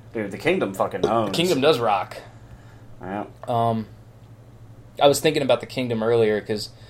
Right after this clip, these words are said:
Speaker 2: sometimes I refer to my car in my head as the Green Beast.
Speaker 1: Oh, okay.
Speaker 2: And I realized I got that from The Kingdom because
Speaker 1: Yeah.
Speaker 2: he's talking to the Arabian guy, and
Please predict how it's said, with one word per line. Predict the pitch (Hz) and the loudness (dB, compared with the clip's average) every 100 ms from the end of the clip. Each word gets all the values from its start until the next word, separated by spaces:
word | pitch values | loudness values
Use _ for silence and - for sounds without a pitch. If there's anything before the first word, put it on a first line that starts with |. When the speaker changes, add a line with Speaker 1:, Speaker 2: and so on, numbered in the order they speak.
| - - | -20 -10
Speaker 2:
sometimes | 127 120 120 110 | -6 -2 -2 -2
I | |
refer | 110 - 120 | -4 0 0
to | |
my | 110 98 | 0 -2
car | - 107 110 | 2 4 4
in | 107 | 0
my | 98 | -2
head | 107 104 | 0 0
as | 95 | -2
the | 92 | -6
Green | 104 107 107 | -4 -2 -4
Beast. | 98 107 113 - - | -4 -4 -6 -8 4
Speaker 1:
Oh, | 123 123 127 | 12 12 12
okay. | 135 | 10
Speaker 2:
And | 110 117 | 8 8
I | 113 | 6
realized | 120 117 117 | 6 4 4
I | |
got | 110 110 110 | 4 4 4
that | 110 | -2
from | - 104 | -2 -8
The | |
Kingdom | 101 113 113 120 117 | -6 -4 -2 -2 -2
because | 104 104 | 0 2
Speaker 1:
Yeah. | 101 101 | 2 0
Speaker 2:
he's | - | -6
talking | - 117 117 | 2 2 2
to | |
the | 110 | -2
Arabian | 104 101 113 120 117 | -2 -2 -2 -2 2
guy, | 113 117 117 | 4 4 2
and | 120 | -2